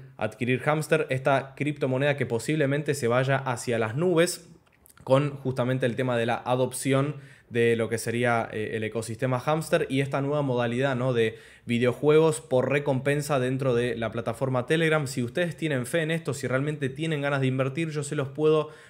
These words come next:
facilitar con el link que tienen en la descripción del video, todo bajo su propio riesgo, lógicamente, no estamos incitando absolutamente a nadie, cada uno se hace cargo, pero al parecer es un buen proyecto que fomenta lo que sería,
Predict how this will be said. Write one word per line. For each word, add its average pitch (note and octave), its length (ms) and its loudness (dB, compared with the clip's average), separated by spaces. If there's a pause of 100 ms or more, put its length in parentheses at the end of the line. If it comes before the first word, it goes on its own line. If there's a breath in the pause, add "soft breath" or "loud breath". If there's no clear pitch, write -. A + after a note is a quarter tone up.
facilitar D3 600 -2
con C#3+ 160 0
el B2 140 2
link C#3+ 180 -2
que C3 100 0
tienen C3+ 360 -2
en A#2 120 -6
la A2+ 80 -2
descripción A2+ 500 -4
del A#2+ 100 0
video, G3+ 280 2
todo F#3 220 0
bajo C#3 240 0
su C3 140 -4
propio C3+ 320 0
riesgo, E3+ 300 0
lógicamente, C3 720 0 (300 loud breath)
no C3 60 0
estamos C3 340 0
incitando B2 440 0
absolutamente A#2+ 600 -2
a C3 40 -2
nadie, G3+ 260 0
cada G#3 240 2
uno E3+ 220 0
se D3 120 0
hace D3 200 0
cargo, F#3 460 4
pero A3+ 400 4
al E3 200 0
parecer F#3 540 2
es D#3 160 -2
un D3+ 80 -2
buen D#3+ 160 2
proyecto D#3 560 2 (300 loud breath)
que C#3 140 4
fomenta C#3+ 440 2
lo B2 120 2
que A#2 100 -2
sería, B2+ 500 2